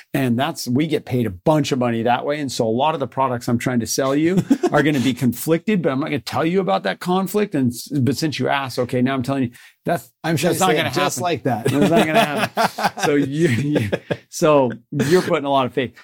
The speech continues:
Speaker 1: Um, the best way to simply know is work with somebody who is with an R I A and doesn't have a broker-dealer affiliation, and then ask them, "I-, if,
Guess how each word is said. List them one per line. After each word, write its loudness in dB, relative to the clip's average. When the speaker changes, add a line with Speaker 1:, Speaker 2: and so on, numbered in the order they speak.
Speaker 1:
Um, 2
the 2
best 4
way 0
to -2
simply -2
know 0
is -2
work 0
with -2
somebody 0
who 0
is -4
with -2
an 0
R 0
I 0
A -2
and 0
doesn't -2
have -4
a -4
broker-dealer -2
affiliation, -2
and 2
then 0
ask -6
them, -4
"I-, -2
if, -4